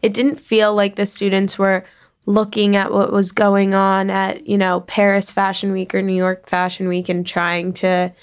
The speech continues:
fit their work into that mold. It was more the students telling their personal stories through their work, which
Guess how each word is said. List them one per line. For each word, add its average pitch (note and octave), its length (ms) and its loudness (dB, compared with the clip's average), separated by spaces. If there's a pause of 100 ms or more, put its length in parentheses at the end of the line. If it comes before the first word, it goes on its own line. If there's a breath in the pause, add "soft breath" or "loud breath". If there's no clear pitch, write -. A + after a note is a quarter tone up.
(440 soft breath)
fit G3 540 0
their F3+ 420 2
work F3 380 0 (100)
into F#3 320 0
that F3 240 0
mold. F3+ 580 2 (440 loud breath)
It A3 80 4
was G#3+ 160 4
more G#3 600 2
the G#3 140 2
students G3+ 800 0
telling F#3 720 -2 (240)
their F#3+ 360 0 (440)
personal G3+ 480 0
stories G3+ 840 0 (480 loud breath)
through G#3+ 440 2
their A3 240 2
work, C4+ 400 2
which G3+ 280 -2